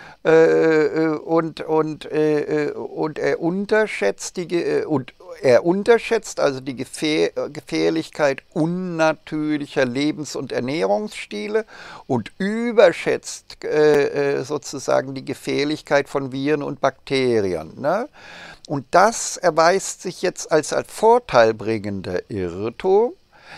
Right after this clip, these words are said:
weil er sozusagen viel mehr Behandlungen verkaufen kann als dieser gute Früharzt.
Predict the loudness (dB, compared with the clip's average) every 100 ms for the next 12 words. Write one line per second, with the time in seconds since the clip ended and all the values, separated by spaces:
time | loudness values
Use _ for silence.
0 | -20 0 6 6 6 0 -2 2 4 4
1 | 4 -2 -10 -14 -6 -6 -4 -8 -4 0
2 | 4 4 2 -4 -10 _ _ _ -20 -18
3 | -14 -10 -8 -6 -6 -4 -2 0 2 4
4 | 4 2 0 -2 -2 -2 -2 -2 -4 -6
5 | 2 2 2 -4 -4 -2 -2 -4 -6 -8
6 | -6 -6 -4 -4 -6 -6 -8 -6 -4 0
7 | 2 2 0 -12 -20